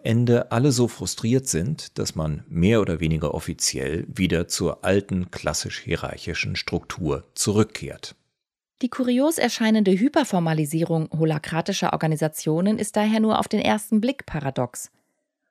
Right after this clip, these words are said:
Speaker 2: Auf den zweiten Blick entpuppt sich die Abschaffung von Abteilungen und Hierarchien bei gleichzeitiger Extremformalisierung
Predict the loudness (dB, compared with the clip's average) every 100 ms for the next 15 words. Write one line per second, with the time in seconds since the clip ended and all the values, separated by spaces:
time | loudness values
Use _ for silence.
0 | -8 0 0 0 0 0 0 -2 0 -2
1 | -2 -4 -2 -4 -2 -6 -4 -6 -6 -4
2 | -4 0 2 2 0 -4 -6 -2 0 2
3 | 4 2 0 -2 -2 -2 -2 -2 2 2
4 | 0 _ 0 0 4 2 2 0 -2 0
5 | 0 0 0 0 -2 -4 0 2 2 0
6 | 0 0 -2 -2 0 0